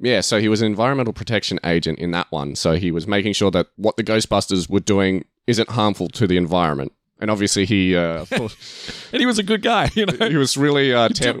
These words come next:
Speaker 1: and he had no dick. And he,
Speaker 2: Yes,
Speaker 1: he
Speaker 2: he
Speaker 1: was
Speaker 2: had no
Speaker 1: really,
Speaker 2: dick.
Speaker 1: like, tamping down hard, clamping down hard on the Ghostbusters, trying to get them shut down. And so from what we see in the trailer, he's just like, "Oh, Ghostbusters, right?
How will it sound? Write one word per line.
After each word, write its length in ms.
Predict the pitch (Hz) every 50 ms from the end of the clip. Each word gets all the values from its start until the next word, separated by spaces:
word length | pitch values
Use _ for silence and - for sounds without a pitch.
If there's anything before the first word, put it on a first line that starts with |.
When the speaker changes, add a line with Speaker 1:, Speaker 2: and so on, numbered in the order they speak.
| - -
Speaker 1:
and 120 | 135 127
he 60 | 127
had 180 | - 139 135 127
no 140 | 131 117 110
dick. 400 | 87 110 110 82 - - - - -
And 180 | 101 107 110
he, 80 | 113 117
Speaker 2:
Yes, 160 | 120 135 -
Speaker 1:
he 60 | 127
Speaker 2:
he 60 | 131 127
Speaker 1:
was 100 | 123 -
Speaker 2:
had 40 |
no 40 | 131
Speaker 1:
really, 140 | 135 127 123
Speaker 2:
dick. 40 | 117
Speaker 1:
like, 220 | 113 107 101 -
tamping 400 | - - 117 113 101 - 107 101
down 260 | 90 107 98 98 95
hard, 240 | 98 123 104 92 90
clamping 380 | - - 120 117 113 117 120 101
down 180 | 98 95 92
hard 340 | 90 - 110 98 98 90 87
on 100 | 87 82
the 80 | 85 85
Ghostbusters, 460 | 87 90 85 - - 85 82 - -
trying 160 | - - 90 90
to 40 |
get 100 | 80 80
them 120 | 80 80 78
shut 260 | - - - - _
down. 300 | - 92 90 82 78 -
And 180 | - 95 92 -
so 260 | - 98 92 90 - -
from 180 | - - 117 113
what 120 | 123 -
we 80 | 120 113
see 180 | - - 110
in 80 | 104 98
the 60 | 92
trailer, 480 | - - - 131 131 131 117 107 101 - _ _ _ _ _ _ _
he's 200 | 110 113 110 113
just 180 | 110 - -
like, 160 | 101 92 - 127
"Oh, 240 | 127 127 123 117 -
Ghostbusters, 720 | - 117 123 131 - - 98 90 - - - 82 78 -
right? 260 | 98 101 110 127 -